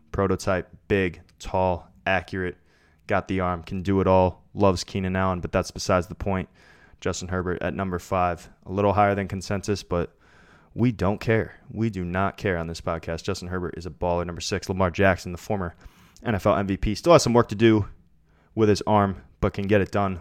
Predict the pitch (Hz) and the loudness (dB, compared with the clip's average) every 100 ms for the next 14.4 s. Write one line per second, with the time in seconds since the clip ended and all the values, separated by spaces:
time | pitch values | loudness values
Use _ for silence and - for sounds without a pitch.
0 | - 98 90 98 92 - 92 92 - 95 | -6 -6 -2 0 0 0 -2 -4 -4 -4
1 | - 92 95 92 90 - 95 85 92 90 | -4 -6 -6 -6 -6 -4 -4 -4 -2 -2
2 | 80 87 87 87 95 92 - - - - | 0 0 0 0 0 0 -2 -12 -20 -20
3 | - - - _ - 156 113 101 78 76 | -20 -20 -20 _ 4 8 10 8 2 -2
4 | - - 78 - - 90 90 95 82 85 | -6 -2 -2 -2 -8 -8 -4 -2 -2 -4
5 | 80 80 - 85 80 80 82 80 76 - | -2 -2 -4 -6 -6 -2 -2 -2 -4 -8
6 | - 80 71 80 - 107 101 117 107 113 | -10 -4 -4 -6 -6 -4 2 4 4 2
7 | 110 104 110 107 95 107 110 101 92 117 | 2 4 4 4 2 2 2 2 0 4
8 | 107 95 90 110 117 98 - - - _ | 4 4 2 4 4 2 -6 -20 -20 _
9 | _ _ _ - 104 - 110 107 101 - | _ _ _ -4 -2 0 4 4 2 -2
10 | - _ _ - 123 123 123 120 107 - | -20 _ _ 0 6 10 12 12 10 4
11 | 107 104 120 113 104 107 98 107 101 104 | -4 2 4 4 2 -4 2 2 2 2
12 | 98 95 104 - 95 107 101 95 - - | 0 4 2 2 -4 0 0 -2 -10 -20
13 | - - - 95 98 95 107 98 87 104 | -20 -20 -8 0 0 2 2 2 2 2
14 | 101 98 95 - | 4 4 2 -4